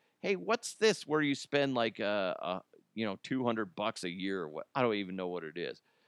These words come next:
But, like, you know, on, on this. What is this? <laughs>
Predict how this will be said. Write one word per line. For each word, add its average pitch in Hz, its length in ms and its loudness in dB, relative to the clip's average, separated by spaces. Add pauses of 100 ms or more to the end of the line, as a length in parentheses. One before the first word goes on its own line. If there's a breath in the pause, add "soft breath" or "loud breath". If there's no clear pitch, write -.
(180)
But, 104 300 4
like, 104 360 0
you 113 160 0
know, 101 160 0
on, 95 360 -2
on 95 240 -4
this. 87 280 -4
What 247 160 0
is 277 160 -4
this? - 260 -10 (180)
<laughs> 220 60 -10